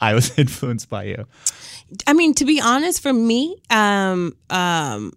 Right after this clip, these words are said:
Speaker 2: I'm so sensitive, uh, f-, not just for me, but for other people,
Speaker 1: Yeah.
Speaker 2: where I'm just like, "Oh, you don't have to do this." Wh-, whoever you are, you are enough. Because it kind of feels like some people catfish,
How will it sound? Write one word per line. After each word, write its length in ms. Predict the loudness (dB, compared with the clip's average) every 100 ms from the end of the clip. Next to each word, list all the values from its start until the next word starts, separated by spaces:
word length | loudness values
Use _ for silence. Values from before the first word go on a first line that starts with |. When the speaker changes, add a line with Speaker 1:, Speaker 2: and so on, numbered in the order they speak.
| -2
Speaker 2:
I'm 240 | 0 2
so 200 | 0 0 0
sensitive, 840 | 0 0 -2 -2 -2 -2 -6 -14 _ -12
uh, 380 | -6 -4 -4 -6 -8
f-, 200 | -12 -12 -14 _ -20
not 540 | -18 -16 -4 -2 0
just 220 | -2 -4 -4
for 120 | -4
me, 240 | 0 -2
but 280 | -2 -4 -6
for 240 | -4 -2 -2
other 160 | -6
people, 480 | -6 -6 -4 -4 -4
Speaker 1:
Yeah. 200 | -4 -6 -8 -4
Speaker 2:
where 300 | 2 2 2
I'm 220 | 0 -2
just 200 | -4 -4
like, 200 | -6 -8 -4
"Oh, 400 | 0 0 0 -4 -10
you 280 | -12 -6 -4
don't 180 | -2 -4
have 140 | -6
to 80 | -8
do 200 | -6 -6
this." 400 | -6 -10 -10 -10 -14 _ _ _ -8
Wh-, 220 | -8 -6 -2
whoever 400 | 0 2 0 0
you 200 | -2 0
are, 140 | 0
you 160 | 0 0
are 140 | 0 0
enough. 280 | -2 -4 -6 -16 -8
Because 280 | 0 2 2
it 200 | -2 -2
kind 220 | -2 0
of 80 | 0
feels 260 | -2 -2
like 220 | 0 -2 -2
some 180 | -2
people 240 | -4 -6 -8
catfish, 880 | -6 -8 -8 -4 -2 0 0 -2